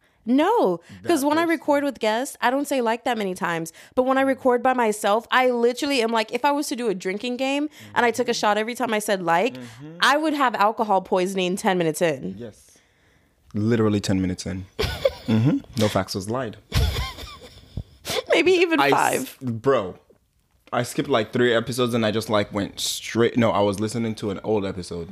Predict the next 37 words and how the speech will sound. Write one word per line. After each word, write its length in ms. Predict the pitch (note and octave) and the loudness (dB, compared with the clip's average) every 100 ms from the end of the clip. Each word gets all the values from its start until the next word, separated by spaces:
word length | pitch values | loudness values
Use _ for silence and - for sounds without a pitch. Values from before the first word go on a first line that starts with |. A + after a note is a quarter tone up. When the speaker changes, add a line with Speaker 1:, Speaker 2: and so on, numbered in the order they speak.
| - | 0
Speaker 1:
Mm-hmm. 280 | A3 C4 A3 | 2 4 4
Speaker 2:
and 100 | G3 | 2
I 40 | |
went 180 | G2 F#2+ | 0 -4
straight 320 | - - A#2 | -8 -2 -2
into, 260 | - G#2+ A2+ | -2 -4 -4
like, 320 | G2+ F#2+ - _ _ - | -6 -6 -12 _ _ -4
yesterday's 440 | A2 G#2 G#2 F#2+ | -4 -4 -6 -8
episode. 460 | F#2 - F2+ F2+ E2+ _ _ _ _ _ _ _ - | -8 -10 -12 -14 -16 _ _ _ _ _ _ _ -10
I'm 140 | G2 | -6
just 180 | F#2+ G2+ | -6 -6
call 160 | - A#2+ | -2 -2
it 100 | G2+ | -2
the 100 | G2 | -8
yesterday's 420 | F2+ - F#2 F2+ | -10 -10 -10 -10
episode. 480 | F2 F2+ F2 - - - | -12 -12 -12 -12 -14 -8
And 320 | G#2 G2 F#2+ - _ _ | -6 -4 -6 -12 _ _
every, 720 | D3 D3 C3+ C3+ D3+ C#3+ D3 - _ _ - | 2 2 2 2 4 4 2 -4 _ _ -6
like, 260 | G#2+ A2 G2 | 0 0 2
bro, 200 | G#2 F#2 | -2 0
like, 280 | G2 F#2+ - | 0 -2 -4
bro, 200 | G2 F#2 | -6 -6
like, 400 | F#2+ F#2 F2+ - _ _ | -8 -8 -10 -18 _ _
like, 220 | - D#3 - - | -14 -12 -14 -10
I 60 | D3+ | -6
was 120 | F3 F3+ | -2 -2
like, 180 | F3 - G#2 G#2+ | -2 -4 -8 -4
"Wow." 680 | C3+ F3 G3 E3 A#2+ G2 F#2+ - - - - | 0 0 0 0 -2 -6 -10 -16 -20 -4 -2
<laughs> 1700 | - - - D#4 - D4+ - - - C#4+ - C#4 - - - - - | 0 0 0 -2 0 -2 -2 -8 -4 -6 -2 -6 -4 -8 -4 -4 0
I'm 100 | C3 | -2
talking 200 | E3 F#3 | 0 2
about 240 | D#3+ B2+ | 4 4
how 100 | C#3+ | 4
my 160 | C#3 A#2+ | 4 2
boss 420 | G2+ A#2 C#3+ C3+ | 2 4 4 2
is, 140 | B2 | 0
like, 240 | A2+ G#2+ | 2 2